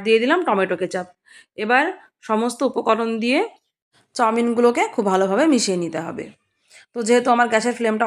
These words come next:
অফই আছে, তো, আহ, সেহেতু এখানে কোনো ঝামেলা নেই। আমি খুব ভালোভাবে কড়াইতেই মিশিয়ে নেব, তারপরে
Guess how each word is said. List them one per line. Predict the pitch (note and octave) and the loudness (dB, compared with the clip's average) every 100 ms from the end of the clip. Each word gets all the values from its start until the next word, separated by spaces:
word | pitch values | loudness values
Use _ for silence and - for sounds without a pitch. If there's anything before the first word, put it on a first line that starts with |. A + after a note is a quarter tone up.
| F#3 | 4
অফই | F#3+ C4 | 4 2
আছে, | A3+ G3+ G#3 D4 - _ _ _ G#3 | 2 0 -4 -6 -10 _ _ _ -4
তো, | G3+ G3 | -2 -2
আহ, | F#3+ F#3 F#3 F#3 | -2 0 -2 -4
সেহেতু | F#3 A3 A3+ D4 | -2 -2 -2 -2
এখানে | D4 G#3+ G3+ G3 | -2 -2 -2 0
কোনো | G#3 G#3 G#3 - - - | 0 0 -2 -8 -12 -8
ঝামেলা | G3 F#3+ G#3+ G#3+ G3+ | -4 -2 0 2 2
নেই। | G3+ E4 - | 2 0 0
আমি | F#3 F#3 F#3 | -2 -2 -2
খুব | C4+ A#3 | -4 0
ভালোভাবে | G3 G3+ G3 - - | 2 2 0 0 2
কড়াইতেই | F3+ F3+ F3 D#4 | 2 2 -2 0
মিশিয়ে | C4+ G#3 F#3+ | 0 0 -2
নেব, | F#3 G3+ A4+ F#3 | -2 -4 0 0
তারপরে | E3+ F#3 | 0 0